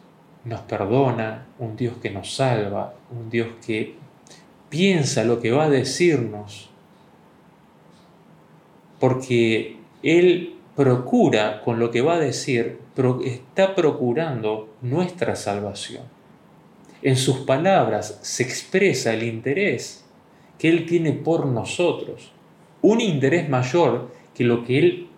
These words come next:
siente por sí mismo. Dios se interesa más en vos que en sí mismo. Dios se interesa en vos más que en sí mismo. Nosotros somos egoístas,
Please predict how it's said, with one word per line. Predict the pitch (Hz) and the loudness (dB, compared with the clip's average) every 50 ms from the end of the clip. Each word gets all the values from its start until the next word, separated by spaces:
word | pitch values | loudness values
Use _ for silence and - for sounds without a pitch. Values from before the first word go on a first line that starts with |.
| - - _ _ _ | -20 -20 _ _ _
siente | - - - - - 214 233 240 226 - 127 | -10 -6 -4 0 2 2 4 4 2 2 0
por | - - - 107 98 - | -2 -2 -2 -6 -6 -6
sí | - 120 | -6 -6
mismo. | 107 101 110 104 98 95 95 95 92 90 - - - - - - - - - - - - _ _ _ _ _ _ _ _ _ _ _ _ _ _ _ _ _ _ _ _ _ _ _ _ _ _ _ _ | -6 -6 -6 -6 -8 -10 -10 -12 -12 -12 -12 -16 -20 -20 -20 -20 -20 -20 -20 -20 -20 -20 _ _ _ _ _ _ _ _ _ _ _ _ _ _ _ _ _ _ _ _ _ _ _ _ _ _ _ _
Dios | 143 143 202 214 202 - | -2 2 2 2 2 2
se | - 170 | 2 0
interesa | 160 147 147 151 170 175 170 - 147 135 131 | 0 2 2 4 4 2 2 2 0 0 0
más | 139 160 175 175 - - - - | 0 0 0 0 -2 -6 -8 -6
en | 127 120 117 123 139 | -6 -4 -2 -2 0
vos | 180 170 135 - - - - | 0 0 0 -2 -4 -8 -10
que | - 123 110 | -8 -8 -6
en | 110 | -6
sí | - - 117 | -6 -8 -6
mismo. | 113 123 139 139 131 - 95 85 - - - - _ _ _ _ _ - _ _ _ _ _ _ _ _ - _ _ _ - - - _ - - - _ _ _ _ - _ - - - - - - - - - - - | -6 -6 -6 -6 -6 -8 -10 -14 -14 -16 -20 -20 _ _ _ _ _ -20 _ _ _ _ _ _ _ _ -20 _ _ _ -20 -20 -20 _ -20 -20 -20 _ _ _ _ -20 _ -20 -20 -20 -20 -20 -20 -18 -20 -16 -10 -6
Dios | 131 123 151 160 160 139 131 135 143 139 - 104 - | -2 2 4 6 6 6 6 6 4 4 0 -4 -8
se | - - - 127 | -8 -6 -4 -4
interesa | 113 107 110 - 110 104 123 143 139 131 - - 135 139 - - - | -4 -4 -2 -2 0 2 2 2 2 0 0 -2 -2 -2 -2 -6 -10
en | 110 104 104 104 110 | -10 -10 -10 -4 0
vos | 147 160 131 107 107 107 - - - - - 110 107 | 2 4 4 4 4 2 -2 -8 -14 -16 -14 -8 -6
más | 117 123 123 - | -4 -4 -4 -6
que | - 110 | -8 -8
en | 107 98 | -6 -6
sí | 98 - 104 | -6 -6 -6
mismo. | 98 110 139 131 127 127 92 95 - - - _ _ _ _ _ - - - _ _ _ _ _ _ _ _ _ _ - - _ _ _ _ _ - - - - - - - - - - _ _ | -6 -4 -4 -4 -6 -8 -10 -14 -18 -20 -20 _ _ _ _ _ -20 -20 -20 _ _ _ _ _ _ _ _ _ _ -20 -20 _ _ _ _ _ -20 -20 -20 -20 -20 -20 -20 -20 -20 -20 _ _
Nosotros | - 104 - - 214 247 220 202 165 127 - | -8 -4 -2 0 2 2 2 0 -2 -2 -2
somos | - 127 120 117 107 - - 117 | -2 -4 -4 -4 -8 -8 -8 -8
egoístas, | 107 104 101 101 101 101 - - - - - - - - - | -6 -6 -6 -6 -8 -10 -12 -16 -20 -20 -20 -20 -20 -20 -20